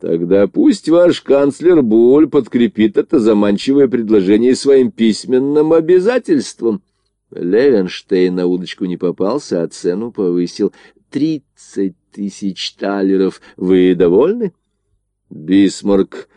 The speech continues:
глянул на часы с таким вниманием, будто их стрелки показывали сумму,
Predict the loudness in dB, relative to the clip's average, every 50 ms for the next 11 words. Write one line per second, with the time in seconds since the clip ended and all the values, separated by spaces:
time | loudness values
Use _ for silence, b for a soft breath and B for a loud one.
0 | b b b b -8 -2 0 2 2 2 2 0 0 0 2 2 0 0 -2 -2
1 | -4 -4 -4 -2 0 2 2 4 2 0 -2 -4 -4 -4 -4 -4 -8 -6 -4 -2
2 | -2 -2 -2 -2 -2 -2 0 0 -2 -2 -2 -2 -4 -4 -4 -4 -4 -4 -6 -6
3 | -4 -4 -4 -4 -6 -10 -8 -2 0 0 0 0 -4 -8 -6 -6 -4 -2 -2 -2
4 | 0 0 0 0 0 -2 -4 -6 -8 -4 -4 -2 -2 -2 -2 -2 -4 -4 -6